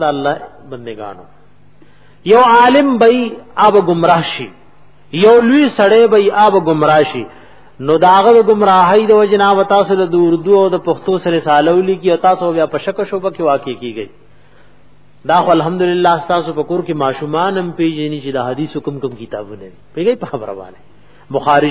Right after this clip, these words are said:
شریف دی، مسلم شریف دی، صحاح سته دي، د هغې نه علاوه نور د حدیثو کتابونه دي. کوم کتاب چې د حدیثو تاسو راخلی نو یو حدیث نه، پای کې مستقل باب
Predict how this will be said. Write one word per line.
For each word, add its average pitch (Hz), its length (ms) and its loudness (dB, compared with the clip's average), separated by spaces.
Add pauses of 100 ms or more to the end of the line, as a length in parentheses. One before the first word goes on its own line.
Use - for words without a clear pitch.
شریف 131 300 -2
دی، 127 140 0
مسلم 131 460 -6
شریف 131 260 -2
دی، 131 100 0 (120)
صحاح 135 240 0 (160)
سته 143 360 -2
دي، 135 100 -6 (400)
د - 100 -6
هغې 147 220 0
نه 147 100 0
علاوه 143 340 4
نور 165 220 -2
د 147 120 0
حدیثو 139 420 -8
کتابونه 131 440 -2
دي. 156 140 -2 (380)
کوم 302 140 6 (200)
کتاب 226 380 4 (100)
چې 214 140 -6
د - 20 4 (100)
حدیثو 185 340 -2 (120)
تاسو 180 280 2
راخلی 156 540 2
نو 147 80 -2
یو 190 220 4 (120)
حدیث 160 400 -2
نه، 175 220 0 (580)
پای 160 300 2
کې 185 100 -4 (100)
مستقل 151 480 -4 (160)
باب 143 240 2